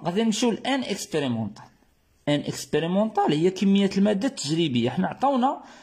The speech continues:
لاسبيرين اللي تكونات ليا، هي كمية المادة ديال هذيك لاسبيرين هي الكتلة على الكتلة المولية اللي هي خمسطاش فاصلة ثلاثة على مية وثمانين. واضح؟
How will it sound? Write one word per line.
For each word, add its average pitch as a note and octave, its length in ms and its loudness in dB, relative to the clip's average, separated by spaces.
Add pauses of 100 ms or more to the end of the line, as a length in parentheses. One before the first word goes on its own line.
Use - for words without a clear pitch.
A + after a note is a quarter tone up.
(280)
لاسبيرين G3 560 2
اللي B3+ 160 2
تكونات G3+ 560 2
ليا، A2+ 300 0 (1300)
هي C3+ 480 0 (120)
كمية D3+ 400 2
المادة B2 260 2
ديال A#2 120 2
هذيك A2+ 240 -4
لاسبيرين C3 640 0
هي C3 280 2
الكتلة D#3+ 400 -2
على B3+ 120 2
الكتلة B3+ 320 -2
المولية A#3+ 540 4 (720)
اللي B2+ 340 2
هي - 240 -2 (100)
خمسطاش - 640 -6
فاصلة G#2 340 -10
ثلاثة - 500 -6 (880)
على B2 420 -4 (180)
مية C#3+ 420 0 (320)
وثمانين. F#3+ 720 -2 (1600)
واضح؟ F4 220 -2